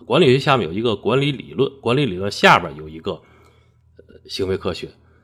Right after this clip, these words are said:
呃，中科院那边呢，大概在二零零九年曾经开办过行为科学实验室，呃，但是，是我们看它主要的课题呢，其实还，还是心理学。那么这就是行为科学的一个现状，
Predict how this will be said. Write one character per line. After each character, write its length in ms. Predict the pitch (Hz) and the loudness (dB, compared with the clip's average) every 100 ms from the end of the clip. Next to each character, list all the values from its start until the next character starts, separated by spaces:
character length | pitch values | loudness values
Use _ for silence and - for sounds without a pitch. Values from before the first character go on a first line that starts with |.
| _ _ | _ _
呃， 180 | - 101 | -2 0
中 180 | 101 202 | 6 8
科 120 | 208 | 10
院 160 | 208 190 | 10 10
那 140 | 175 | 10
边 160 | 139 131 | 8 8
呢， 140 | 120 | 6
大 200 | 107 156 | 6 4
概 140 | 147 135 | 6 6
在 180 | 139 | 6
二 240 | 127 165 151 | 8 8 8
零 180 | 139 139 | 8 6
零 160 | 165 | 4
九 100 | 139 | 2
年 400 | 85 90 104 123 - | -2 -2 -2 -2 -8
曾 160 | - 104 | -6 0
经 120 | 113 | 0
开 180 | 117 147 | 2 2
办 220 | 135 120 | 4 2
过 160 | 95 85 | 2 -2
行 280 | - 98 139 | -2 0 2
为 180 | 147 | 2
科 180 | 143 151 | 2 0
学 140 | 147 143 | 0 0
实 180 | - | 2
验 160 | 147 123 | 4 4
室， 280 | - 196 - _ _ _ _ _ - | 4 0 -2 _ _ _ _ _ -10
呃， 240 | 98 98 | -2 0
但 140 | 98 156 | 2 4
是， 320 | 147 139 120 | 4 4 2
是 200 | - 131 | 0 2
我 140 | 151 | 4
们 100 | 156 | 2
看 160 | - 151 | 2 0
它 80 | 156 | 2
主 180 | - | 4
要 100 | 113 | 6
的 60 | 175 | 6
课 240 | - 139 | 4 0
题 140 | 113 101 | 2 2
呢， 120 | 101 | 2
其 140 | - | 0
实 80 | 107 | -4
还， 220 | 117 98 | -4 -2
还 200 | 120 - | -4 -4
是 120 | 101 104 | -2 -2
心 200 | - 131 | -2 -4
理 100 | 76 | -6
学。 200 | - - _ _ _ _ _ _ _ _ - | -14 -18 _ _ _ _ _ _ _ _ -4
那 60 | 123 | 2
么 80 | 123 | 8
这 140 | 190 | 10
就 140 | 170 143 | 10 8
是 120 | 127 | 6
行 200 | 123 139 | 6 6
为 120 | 151 | 6
科 200 | - 151 | 6 4
学 140 | 135 | 6
的 160 | 120 113 | 6 6
一 120 | 104 | 4
个 280 | 131 139 123 | 6 8 6
现 320 | - 190 139 | 6 6 6
状， 200 | 147 190 | 6 2